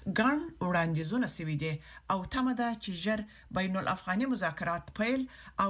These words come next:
د سولې په برخه کې عملي اقدامات واخیستل سي.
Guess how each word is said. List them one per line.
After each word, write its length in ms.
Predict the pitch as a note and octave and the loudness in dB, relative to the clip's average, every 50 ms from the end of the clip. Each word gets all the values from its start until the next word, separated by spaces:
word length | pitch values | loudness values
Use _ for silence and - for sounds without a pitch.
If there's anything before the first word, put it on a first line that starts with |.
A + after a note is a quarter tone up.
| G3 F3+ G3+ | 2 0 -2
د 100 | G3+ G3+ - | -2 -2 -2
سولې 260 | - C#4+ D#4 D4 C#4+ - | -2 -2 -2 -2 -2 -2
په 80 | A3 F#3+ | -2 0
برخه 240 | G#3 G3+ G3+ - G3+ G#3 | 0 -2 -2 -4 -6 -4
کې 180 | - G3+ - - | -2 -2 -2 -2
عملي 260 | E3+ E3+ F3 E3 - - | -2 -2 -4 -4 -4 -6
اقدامات 560 | C#3+ - - E3 E3 E3+ F3+ G#3+ B3+ C4 - - - - - - - F3+ | -6 -4 -4 -2 -2 0 0 -2 -2 -4 -8 -16 -20 -20 -14 -8 -4 -4
واخیستل 480 | E3 C#3 - - - - - C#3 B2 - | -4 -4 -4 -8 -8 -6 -6 -6 -6 -6
سي. 120 | - F2 | -6 -6